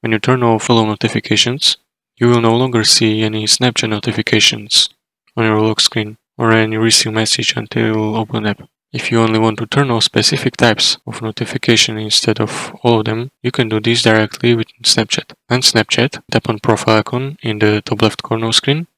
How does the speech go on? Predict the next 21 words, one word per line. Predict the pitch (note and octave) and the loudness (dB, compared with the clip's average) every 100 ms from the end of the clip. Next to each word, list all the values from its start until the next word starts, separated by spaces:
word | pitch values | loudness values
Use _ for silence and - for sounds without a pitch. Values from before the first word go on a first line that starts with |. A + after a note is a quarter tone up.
| _ _ _ _ - | _ _ _ _ -8
and | A2+ | -2
tap | A2+ - | -2 -2
on | G#2+ | -4
gear | G2+ A2 | 2 4
icon | G#2+ G#2+ - C3 D3 - - | 4 2 -2 -4 -6 -8 -6
to | |
open | A2 - G#2 | -4 -4 0
settings | - A2 G#2 C3 D#3+ - - _ _ _ _ _ _ _ _ | 2 2 0 -4 0 0 0 _ _ _ _ _ _ _ _
and | A2+ | -2
scroll | - - A#2+ | 0 2 2
down | A2+ A#2 A2+ | 4 2 2
and | G#2+ | 0
tap | A2 A2+ | -2 -2
on | G#2+ | -4
notifications. | G#2+ - - - G#2 - A2+ - - _ _ _ _ _ _ _ _ _ _ | -4 -6 -4 0 0 -2 -2 -2 -2 _ _ _ _ _ _ _ _ _ _
Here, | - A2 A2 C3 D#3+ _ _ | -2 2 4 2 0 _ _
you | B2 D3 | 0 4
will | C3 | 4
see | - | 2
notification | G#2+ - - A#2 A2 G#2+ A2+ A2+ | -2 -6 -4 -2 0 0 0 -4
options | A2+ C3+ D#3 - | -4 -4 -2 0